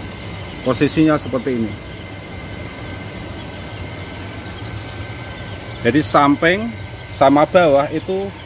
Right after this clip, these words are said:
harus rapat, jangan sampai ada angin yang masuk kecuali lewatnya atas ini. Supaya ayam itu bisa tenang. Ka-, karena ayam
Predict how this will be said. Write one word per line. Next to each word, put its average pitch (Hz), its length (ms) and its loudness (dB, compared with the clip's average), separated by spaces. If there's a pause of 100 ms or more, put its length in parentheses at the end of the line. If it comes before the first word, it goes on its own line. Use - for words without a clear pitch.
(580)
harus 151 340 8
rapat, 151 460 4 (260)
jangan 135 320 2
sampai 151 480 2
ada 143 400 0
angin 151 320 6
yang 143 160 4
masuk 131 400 2 (560)
kecuali 147 560 4
lewatnya 147 640 2
atas 127 320 -2
ini. 120 160 0 (1300)
Supaya 180 480 6
ayam 147 320 6
itu 151 240 -4
bisa 147 320 0
tenang. 160 400 0 (2500)
Ka-, 147 320 6
karena 165 400 6
ayam 175 240 4